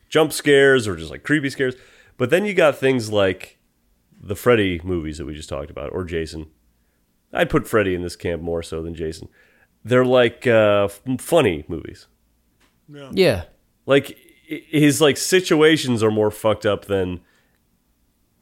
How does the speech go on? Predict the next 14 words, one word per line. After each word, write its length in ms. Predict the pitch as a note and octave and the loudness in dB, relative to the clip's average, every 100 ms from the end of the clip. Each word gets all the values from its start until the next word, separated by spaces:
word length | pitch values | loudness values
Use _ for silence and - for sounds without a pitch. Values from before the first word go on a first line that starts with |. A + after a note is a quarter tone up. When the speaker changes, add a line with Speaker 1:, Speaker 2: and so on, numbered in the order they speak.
| _ _ | _ _
Speaker 1:
than, 280 | A#2+ A2+ G#2+ | -2 0 0
like, 300 | G2+ F2+ - | -2 -4 -6
the 100 | G2+ | -8
jump 460 | E2+ F2 G#2 G2 | -8 -2 0 -2
scares, 420 | - - D2 D2 E2+ | -10 -10 -10 -8 -2
right? 240 | C#3 D3+ | -2 -2
If 140 | A#2 | -4
I'm 80 | A#2 | -4
remembering 400 | A#2 A#2+ A#2 A#2+ A#2 | -2 -2 -2 -2 -4
those 180 | A#2 - | -6 -8
correctly. 300 | A2+ B2 C#3 | -10 0 2
Speaker 3:
Yeah, 80 | |
like, 180 | A2+ G#2+ | 4 2
it's, 220 | A2+ - | 0 -2